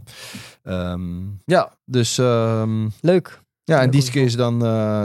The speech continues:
Speaker 1: ja, is weer terug, hè, want die was natuurlijk, eh, die had die loopblessure gehad, maar die zou wel eigenlijk Almere gaan, eh, gaan
Speaker 2: Ja.
Speaker 1: starten.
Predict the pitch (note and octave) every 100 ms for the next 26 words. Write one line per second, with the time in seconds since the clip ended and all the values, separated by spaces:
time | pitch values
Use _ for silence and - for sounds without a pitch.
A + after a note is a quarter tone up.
0 | F2+ C3 F#2 A2+ G#2+ - D3 E3+ C#3+ E3
1 | C3 A#2+ A#2 A2+ A#2 A#2 A2+ A2 A2+ G#2+
2 | A2 G#2+ G#2 A2+ C3+ B2 A#2+ B2+ B2 -
3 | A2+ A2+ G#2+ G#2 - G#2 G#2 G2+ A2+ G#2+
4 | F2 G#2+ - F2+ G#2 B2 C#3 B2+ A#2+ A2
5 | G#2+ G#2 G#2 D#3 G#3+ A2 G2+ G#2